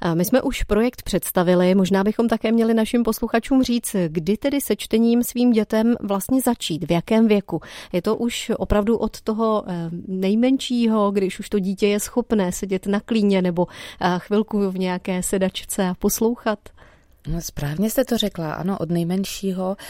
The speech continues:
Speaker 2: a v podstatě už od narození vědci dokázali, že můžeme číst dětem již op-, opravdu od prvního dne, co se narodí, a můžeme mu číst prvního půl roku naprosto cokoliv. Noviny,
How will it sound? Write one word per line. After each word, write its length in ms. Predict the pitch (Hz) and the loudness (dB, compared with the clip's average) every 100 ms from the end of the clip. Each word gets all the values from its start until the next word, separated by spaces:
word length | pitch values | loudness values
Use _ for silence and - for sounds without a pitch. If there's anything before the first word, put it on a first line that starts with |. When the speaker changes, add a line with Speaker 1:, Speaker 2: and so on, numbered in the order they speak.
| - - - | -18 -18 -12
Speaker 2:
a 220 | 165 160 | -10 -10
v 20 | |
podstatě 440 | - - 190 190 185 | -6 -4 -4 -6 -6
už 140 | 180 | -6
od 140 | 202 | -6
narození 840 | 185 175 175 170 170 170 175 196 - 156 | -4 -4 -6 -6 -6 -4 -4 -4 -6 -6
vědci 400 | 170 180 - 226 | -6 -6 -6 -6
dokázali, 720 | 175 - 156 156 170 170 190 - - - | -6 -6 -8 -6 -6 -6 -6 -10 -16 -10
že 320 | 165 165 170 170 _ | -8 -6 -6 -8 _
můžeme 460 | 170 180 196 220 226 - - | -4 -2 -2 -2 -4 -6 -10
číst 540 | - 185 190 - - | -6 -6 -6 -6 -8
dětem 600 | 175 180 - 170 185 196 | -4 -4 -2 -2 -2 -2
již 200 | 180 - | -4 -8
op-, 80 | 202 - - | -10 -12 -12
opravdu 360 | 156 185 180 | -4 -2 0
od 120 | 202 - | -4 -2
prvního 480 | 190 170 202 208 | -2 0 0 0
dne, 260 | 202 160 156 | -4 -4 -6
co 120 | - | -8
se 140 | - 208 | -4 -2
narodí, 540 | 180 160 151 156 - - - - - | -2 -4 -8 -10 -12 -16 -18 -18 -16
a 140 | - 160 | -10 -6
můžeme 480 | 165 170 196 208 208 | -6 -6 -4 -2 0
mu 140 | 202 | -2
číst 360 | - - 170 - | -6 -10 -12 -6
prvního 380 | 180 180 190 | -4 -2 -2
půl 320 | 190 - 175 175 | 0 -2 -2 -2
roku 260 | 180 - | -4 -2
naprosto 760 | 180 170 165 - 190 - - 208 | 0 -2 -6 -8 -8 -10 -10 -10
cokoliv. 640 | - 175 - 170 160 170 - - - - - - 156 | -10 -12 -8 -6 -6 -8 -14 -20 -18 -18 -20 -10 -4
Noviny, 640 | 165 180 190 185 180 180 | -2 0 0 0 -2 -4